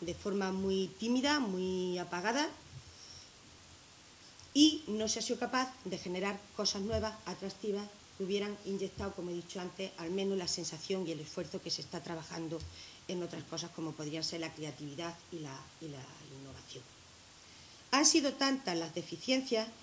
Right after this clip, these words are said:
que he tenido a bien traer testimonios de algunas de ellas. Concretamente,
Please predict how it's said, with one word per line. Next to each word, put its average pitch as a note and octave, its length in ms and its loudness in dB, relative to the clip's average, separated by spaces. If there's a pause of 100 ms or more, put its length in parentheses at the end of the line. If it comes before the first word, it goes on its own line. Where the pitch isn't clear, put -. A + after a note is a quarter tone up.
(360)
que A3 220 8
he A3 40 8
tenido G#3 720 4
a F#3+ 80 4
bien A#3 320 4
traer G#3 420 2
testimonios A3+ 680 0
de F3+ 200 2
algunas E3+ 460 -2
de D#3 80 -8
ellas. - 240 -12 (4000)
Concretamente, A3+ 800 4